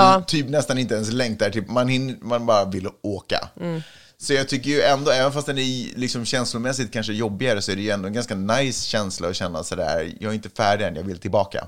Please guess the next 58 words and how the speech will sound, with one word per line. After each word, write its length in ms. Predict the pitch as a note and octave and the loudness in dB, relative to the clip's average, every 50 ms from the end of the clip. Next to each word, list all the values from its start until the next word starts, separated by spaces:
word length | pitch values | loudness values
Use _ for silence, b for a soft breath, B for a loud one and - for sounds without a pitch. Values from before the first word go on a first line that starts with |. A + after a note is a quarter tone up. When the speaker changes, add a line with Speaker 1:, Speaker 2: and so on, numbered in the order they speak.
| - - | -6 0
Speaker 1:
Ja, 300 | E3 E3 D#3 D3+ D3+ D3+ - | 2 2 2 2 0 -4 -8
Speaker 2:
Så 120 | - - - | -4 0 4
Speaker 1:
jag 40 | |
Speaker 2:
nu 60 | F3+ F3 | 6 6
Speaker 1:
hör 80 | D#3+ | 8
dig. 120 | D#3+ D#3+ D#3 | 8 6 6
Speaker 2:
längtar 200 | C3 D#3 D3+ D3 | 4 2 2 2
jag 80 | C#3 | 2
ju 60 | B2+ | 2
till 120 | A#2 - A2 | 0 -2 0
sommaren 360 | B2 A#2+ A#2 B2+ C#3+ A#2 - - - - - | 0 0 2 2 0 0 -2 -6 -16 -16 -6
Speaker 1:
Ja. 80 | - F3 | -2 2
Speaker 2:
istället 220 | E3+ - - G2+ - | 4 4 4 2 2
för 80 | G#2+ | 2
att 320 | F#2 F2+ E2+ - - - - _ _ _ _ _ _ _ _ _ _ | 2 2 0 -4 -10 -14 -14 _ _ _ _ _ _ _ _ _ _
inte 260 | F#2+ A2+ G2+ F#2 B2 | -6 -4 -2 0 0
längta 280 | A#2+ A2+ G2 F#2+ - D#2+ | 0 0 0 -2 -6 -8
till 120 | - E2+ | -6 -6
sommaren. 300 | - D2+ B1+ A1 A#1+ F#2 - | -6 -6 -8 -8 -10 -12 -8
Speaker 1:
Jag 160 | - E3 E3 | -6 -6 -4
fattar. 340 | - D3+ - - D3 D3+ D#3 D3+ _ _ _ _ _ _ _ _ _ B B B B B B | -4 -4 -2 -2 -4 -4 -6 -10 _ _ _ _ _ _ _ _ _ B B B B B B
Ja, 100 | - A3 | 4 4
men 100 | C4+ C#4+ | 6 8
det 80 | C#4 D4 | 8 6
är 40 | C#4+ | 6
fint 200 | - D4 C#4 A#3+ | 6 4 6 6
att 60 | G#3+ | 6
ha 60 | G#3+ | 8
dig 100 | F#3+ G3 | 8 6
hemma 200 | G#3 F#3+ F3+ D3+ | 6 6 6 4
igen. 260 | C#3+ C#3 C#3+ D#3 D#3 - | 4 4 2 -2 -6 -8
Speaker 2:
Tack 160 | - C3+ - - | -8 -10 -8 -6
snälla. 260 | - A#2+ G#2 F#2 F#2+ - - - _ _ _ _ _ _ _ _ _ _ _ _ _ _ _ _ | -6 -6 -6 -6 -8 -10 -16 -20 _ _ _ _ _ _ _ _ _ _ _ _ _ _ _ _
Och 160 | - C3 B2 A#2+ | 0 2 2 4
hemmet 320 | B2 B2 B2 C3 B2+ B2+ | 4 2 2 0 -2 -2
ser 100 | - C#3 | -2 -2
ju 140 | C3 B2+ B2+ | -2 -2 -2
ganska 280 | B2+ B2 A#2 - A#2 | -4 -4 -6 -6 -6
skapligt 440 | A2 - - B2 C#3+ C#3 - A2+ - | -8 -4 -2 -2 -2 -2 -4 -6 -6
ut, 200 | A2 A2+ A#2+ - | -6 -8 -8 -10
så 200 | - - - - G#2+ | -12 -10 -8 -8 -8
att 80 | G#2 - - | -8 -8 -8
jag 100 | G#2 G#2+ | -6 -6
är 40 | A2 | -6
imponerad. 500 | G#2+ G#2 G#2+ G2+ G#2 G#2 G#2 G#2+ A2 A#2+ - _ | -6 -6 -6 -6 -4 -4 -4 -6 -6 -8 -14 _
Speaker 1:
Ja, 120 | - F#4+ D#4+ B3+ | -6 -6 -6 -6
varsågod. 440 | _ A#3 A3 - - G#3+ G#3 A3 G#3+ | _ -4 -2 -2 0 0 0 0 0
Speaker 2:
Att 140 | - A2+ - | 0 -2 -2
ingenting 340 | A#2+ A2+ A2 G2+ A2 G#2 G#2 | -2 -2 -2 -2 -2 -2 0
har 100 | G2+ G2+ | 0 2
rasat 320 | G#2+ G#2 G2+ G#2 F#2+ F#2+ G2 | 2 0 0 -2 -2 0 2
samman. 400 | G#2 G#2+ - G2 F#2+ G#2 G#2+ G#2+ | 2 2 2 2 2 0 0 0
Speaker 1:
<laughs> 140 | G2+ G#2 | 0 0
Speaker 2:
Och 80 | G#2+ G#2 | 0 2
du 80 | G2+ A2 | 2 4
har 120 | A2+ A#2 | 4 4
verkligen 300 | B2+ B2+ A#2+ - A#2+ A#2 | 4 4 2 2 0 0
lyckats, 400 | A#2 G#2+ - A2+ A2 - - b | 0 0 0 -2 -2 -2 -6 b